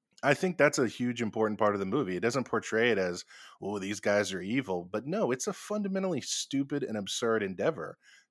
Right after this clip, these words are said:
to try to transplant, um, I mean, I don't know, how old is England at this point? You know, eight hundred years of English history and values, and just, like, ship it to, <laughs> well,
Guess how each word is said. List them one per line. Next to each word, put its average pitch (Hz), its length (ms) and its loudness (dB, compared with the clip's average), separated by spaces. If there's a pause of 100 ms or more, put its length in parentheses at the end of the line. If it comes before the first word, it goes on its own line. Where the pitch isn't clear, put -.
to 117 120 -2
try 113 360 2
to 104 400 -2 (440)
transplant, 107 1040 2
um, 90 500 -2
I 110 40 -8
mean, 117 120 -2
I 135 40 4
don't 120 80 4
know, 95 60 0
how 110 220 2
old 117 160 2
is 104 140 -2
England 110 320 0
at 117 60 -2
this 120 160 -2
point? 131 300 -4
You 117 60 -4
know, 117 180 0
eight 110 160 0
hundred 110 380 -2
years 98 540 -2 (360)
of 98 160 -2
English 101 460 -4
history 101 400 -2
and 92 120 -4
values, 101 640 -2 (380)
and 101 160 -4
just, - 280 -4
like, 95 280 0 (440)
ship - 420 0
it 107 220 -2
to, 101 460 -2 (580)
<laughs> - 340 -12
well, 85 320 -6